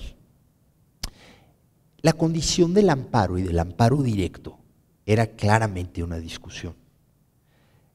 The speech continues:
Un poco el punto era cuando se les preguntaba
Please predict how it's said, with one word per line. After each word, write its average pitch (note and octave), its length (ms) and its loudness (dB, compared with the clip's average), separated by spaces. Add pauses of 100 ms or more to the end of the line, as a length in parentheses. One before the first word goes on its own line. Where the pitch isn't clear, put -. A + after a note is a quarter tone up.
(160)
Un D3+ 140 2
poco - 280 4
el D3 60 4
punto C#3+ 460 2
era D3 280 2
cuando G2 460 -8
se - 200 -8
les D#2 180 -10
preguntaba E2+ 1000 0